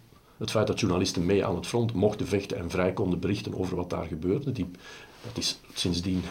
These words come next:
<laughs> bijna onmogelijk geworden. En tijdens de Golfoorlog stonden de journalisten in,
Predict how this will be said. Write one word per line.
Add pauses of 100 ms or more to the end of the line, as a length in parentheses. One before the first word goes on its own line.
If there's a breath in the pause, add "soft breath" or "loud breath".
(160)
<laughs>
bijna
onmogelijk
geworden.
En
tijdens
de
Golfoorlog
stonden
de
journalisten
in,